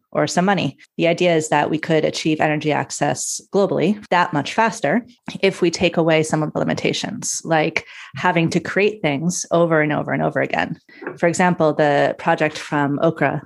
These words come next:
they made Cic-, Cicada, this open source uh, I O T device, they needed it. And one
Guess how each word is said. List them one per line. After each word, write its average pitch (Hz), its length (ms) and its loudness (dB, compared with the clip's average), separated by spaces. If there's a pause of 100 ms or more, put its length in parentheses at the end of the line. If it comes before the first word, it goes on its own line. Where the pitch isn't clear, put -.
(160)
they 160 140 2
made 156 200 0
Cic-, - 320 -2
Cicada, 156 480 0
this 156 240 -2
open 156 240 0
source 143 400 0
uh, 143 200 2
I 156 140 2
O 151 60 4
T 151 160 -2
device, 151 480 -2 (480)
they 185 140 2
needed 202 240 2
it. 151 160 -4 (400)
And 165 440 2 (180)
one 180 500 2